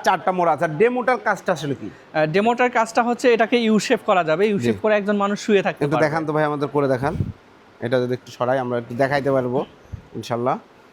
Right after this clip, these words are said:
Speaker 1: এই যে দেখেন, একজন আপনি শুইতে যাচ্ছেন, মানে, ডিভান করে নিতে পারবেন। ওয়াও, চমৎকার। এই যে
Speaker 2: যে
Speaker 1: দেখেন।
Speaker 2: এখানে একজন মানুষ শুয়ে থাকতে পারবে।
Speaker 1: শুয়েও থাকতে পারবে। যে কোনো
Speaker 2: অথবা
Speaker 1: জায়গায়
Speaker 2: পা উঠায় একটু রিল্যাক্স করতে পারবে।
Speaker 1: জি,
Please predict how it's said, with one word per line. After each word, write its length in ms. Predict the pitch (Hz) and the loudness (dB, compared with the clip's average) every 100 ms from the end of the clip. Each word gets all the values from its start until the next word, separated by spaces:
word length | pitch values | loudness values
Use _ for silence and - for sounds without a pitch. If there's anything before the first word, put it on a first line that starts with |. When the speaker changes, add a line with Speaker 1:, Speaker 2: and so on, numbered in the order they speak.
| - _ - - _ _ _ - _ - - - - 113 | -20 _ -20 -20 _ _ _ -20 _ -18 -18 -20 -12 -8
Speaker 1:
এই 60 | |
যে 100 | 104 | -6
দেখেন, 220 | 95 101 | -6 -6
একজন 300 | - 131 147 | -4 -2 0
আপনি 280 | 165 139 175 | 0 0 0
শুইতে 320 | 151 175 170 | 0 0 2
যাচ্ছেন, 300 | 185 190 202 | 2 2 0
মানে, 160 | 170 170 | 0 0
ডিভান 640 | 151 196 190 202 202 196 | 0 2 4 2 2 0
করে 200 | 160 170 | 2 2
নিতে 160 | 151 131 | 2 2
পারবেন। 260 | 123 120 107 | 0 0 -2
ওয়াও, 480 | 143 135 113 98 76 - | 2 2 2 -2 -8 -4
চমৎকার। 440 | 135 117 - 101 - | -2 -2 -6 -12 -2
এই 80 | 131 | 0
যে 60 | |
Speaker 2:
যে 80 | 117 | 2
Speaker 1:
দেখেন। 160 | 107 214 | 0 0
Speaker 2:
এখানে 200 | 220 220 | 2 0
একজন 220 | 196 208 | 0 0
মানুষ 240 | 208 214 | 0 -2
শুয়ে 200 | - 226 | 0 2
থাকতে 260 | 202 170 165 | 2 -2 -2
পারবে। 300 | 139 110 98 | 0 0 0
Speaker 1:
শুয়েও 300 | 131 160 151 | 2 4 2
থাকতে 300 | 143 131 127 | 0 -4 -2
পারবে। 340 | 113 107 101 | 0 -2 -4
যে 180 | 113 151 | -4 -2
কোনো 200 | 156 170 | 0 0
Speaker 2:
অথবা 120 | 180 | 2
Speaker 1:
জায়গায় 260 | 170 170 175 | 2 0 0
Speaker 2:
পা 120 | 185 | 0
উঠায় 320 | 214 202 220 | 0 2 2
একটু 360 | 214 214 214 196 | 2 0 2 4
রিল্যাক্স 360 | 185 196 196 - | 4 4 2 0
করতে 240 | 185 175 | -2 0
পারবে। 400 | 151 117 - 131 | 0 -2 -6 -4
Speaker 1:
জি, 160 | 131 | -2